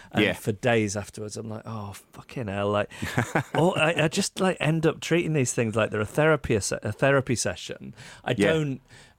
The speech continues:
Speaker 1: you know, think about whether this is an interesting story, whether there's any arc to it, whether I'm making f-, it funny. I just sort of end up
Speaker 2: <laughs>
Speaker 1: blurting out all these non sequiturs. I think I'm an awful guest on other people's podcasts.
Speaker 2: Well, this sounds like it's perfect for this one. You can,
Speaker 1: <laughs>
Speaker 2: 'cause sometimes I'll, I'll start talking and I'm like,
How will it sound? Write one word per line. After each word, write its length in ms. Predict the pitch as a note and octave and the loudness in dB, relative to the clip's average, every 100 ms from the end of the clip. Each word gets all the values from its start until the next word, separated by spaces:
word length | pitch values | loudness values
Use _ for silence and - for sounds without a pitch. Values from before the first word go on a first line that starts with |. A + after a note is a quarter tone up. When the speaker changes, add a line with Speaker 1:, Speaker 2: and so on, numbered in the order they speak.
| _ _ | _ _
Speaker 1:
you 160 | - D3+ | 0 2
know, 160 | C3+ | 2
think 320 | A2 - C#3+ C#3+ | 0 0 0 0
about 300 | C3 B2 B2 | 4 2 4
whether 260 | B2 A#2 | 4 4
this 240 | A2+ A#2 - | 2 2 0
is 160 | G#2+ | 0
an 100 | A2+ | 2
interesting 760 | A#2+ A#2 C3 A2+ - A2+ A2+ C3 | 0 0 -2 -2 -2 -2 -2 -6
story, 500 | - - A#2+ A2+ A#2 | -10 2 4 4 4
whether 220 | A2+ A#2 | 2 0
there's 140 | A#2 A2 | 0 0
any 220 | A2+ A2+ | 2 2
arc 340 | A2 A#2 B2 | 2 2 -2
to 220 | - A#2 A2+ | -4 0 0
it, 120 | B2 | 0
whether 180 | A#2 A2+ | 0 0
I'm 100 | A2+ | 0
making 320 | A2+ - A2+ | -2 -2 -8
f-, 160 | G#2 - _ _ | -8 -20 _ _
it 220 | C3+ - | -6 -6
funny. 460 | - - A2 G#2 G#2 - - - | -6 -2 0 0 -2 -6 -18 -8
I 60 | |
just 200 | A#2+ D3+ | -4 -4
sort 100 | - | -2
of 80 | A2+ | 0
end 160 | C3+ B2+ | 2 0
up 80 | B2 - | -2 -12
Speaker 2:
<laughs> 80 | - | 0
Speaker 1:
blurting 720 | B2+ A#2+ B2 A#2+ - A#2 A2+ | 4 6 6 4 2 -2 0
out 180 | A2+ | -2
all 120 | A#2 G2+ | -2 -2
these 240 | G#2+ G2+ | -4 -2
non 160 | G#2+ G#2 | -4 -4
sequiturs. 560 | - A2 - - A2 | -4 -6 -8 -8 -10
I 60 | - | -10
think 220 | - A#2+ | -10 -10
I'm 80 | A2+ | -6
an 80 | A2 | -2
awful 320 | A2 A2 A2+ | -2 -2 -8
guest 320 | G2+ G#2+ - | -6 -8 -6
on 100 | - | -8
other 80 | G2+ | -8
people's 300 | - B2 - | -8 -10 -12
podcasts. 580 | - - - - - - | -14 -16 -14 -12 -12 -4
Speaker 2:
Well, 120 | G#2+ | 2
this 160 | A2 A#2+ | 2 4
sounds 260 | C3 A#2 G#2+ | 2 4 4
like 220 | G#2+ A2+ | 2 0
it's 100 | G#2+ | -4
perfect 480 | - C3 D3 G#2 - | 2 2 2 -2 -2
for 80 | |
this 240 | F2+ G#2 - | 0 0 0
one. 220 | D#2 E2+ A2+ | -4 -4 -2
You 120 | G#2+ | -2
can, 300 | - G2 F#2+ | 2 0 2
Speaker 1:
<laughs> 540 | C3 B2+ - A2+ F#2+ | -2 -2 -6 -6 -4
Speaker 2:
'cause 100 | - | -2
sometimes 480 | G#2 D3+ D3+ A#2+ G#2 | 2 2 2 2 4
I'll, 220 | B2+ D3 - | 2 2 2
I'll 140 | C#3+ | 0
start 300 | D#3 C3 G#2+ | 2 2 2
talking 360 | - C3 - G2 | 0 -2 2 2
and 140 | G2 | 2
I'm 100 | G#2+ | 2
like, 140 | G#2+ | 2